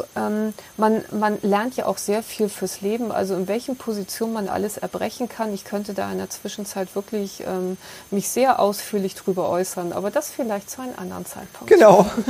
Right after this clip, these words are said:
Speaker 2: <laughs> Sehr gut. Pass auf, Sandra, wir springen einfach mal weiter, flockig, denn wir haben noch eine Frage und dann habe ich sogar noch eine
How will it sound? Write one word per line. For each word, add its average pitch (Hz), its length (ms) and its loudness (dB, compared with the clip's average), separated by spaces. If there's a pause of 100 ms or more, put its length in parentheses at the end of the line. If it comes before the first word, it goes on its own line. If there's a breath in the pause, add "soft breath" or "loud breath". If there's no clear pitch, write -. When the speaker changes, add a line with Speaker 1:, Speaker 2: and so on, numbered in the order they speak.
(160)
Speaker 2:
<laughs> 196 400 -2
Sehr 117 260 8
gut. 107 300 2 (880 loud breath)
Pass 220 120 8
auf, 214 180 10
Sandra, 131 380 10
wir 143 120 6
springen 185 440 6
einfach 170 240 6
mal 160 180 8
weiter, 175 540 6
flockig, - 560 0
denn 131 280 4
wir 127 220 6
haben 139 520 4
noch - 420 0 (100)
eine 156 720 2 (420 soft breath)
Frage 139 840 0
und 127 220 -2
dann 117 180 2
habe 127 140 -2
ich 110 40 -2
sogar 113 220 0
noch 117 280 -2
eine 104 360 0